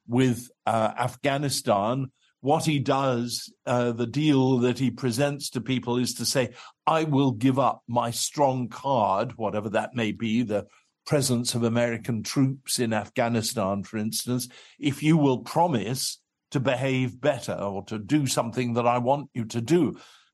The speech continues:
And of course, countries like North Korea, Afghanistan, the Taliban in North, in Afghanistan were absolutely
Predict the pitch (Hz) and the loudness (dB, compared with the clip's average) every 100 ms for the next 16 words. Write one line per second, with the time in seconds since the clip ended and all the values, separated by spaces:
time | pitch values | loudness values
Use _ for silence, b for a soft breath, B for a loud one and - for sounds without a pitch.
0 | - 147 143 139 151 127 - _ - 135 | -6 -2 -2 0 0 0 -2 _ -6 -6
1 | 120 131 120 123 131 127 120 - 123 117 | -2 -2 0 0 0 -2 -2 -2 0 2
2 | 120 120 120 - 110 107 131 123 120 - | 2 2 0 -2 -6 -6 -4 -4 -4 -2
3 | 123 120 104 - 120 117 120 113 117 117 | 0 0 -2 -4 -2 0 0 0 0 0
4 | 120 113 - 120 117 113 113 117 - 127 | -2 -6 -4 -2 0 -2 -4 -6 -4 -4
5 | 123 117 - 117 120 117 117 B B B | -2 -4 0 2 2 0 -2 B B B
6 | _ 147 151 - 160 143 156 160 160 147 | _ -2 -2 -2 0 2 2 -2 -6 -6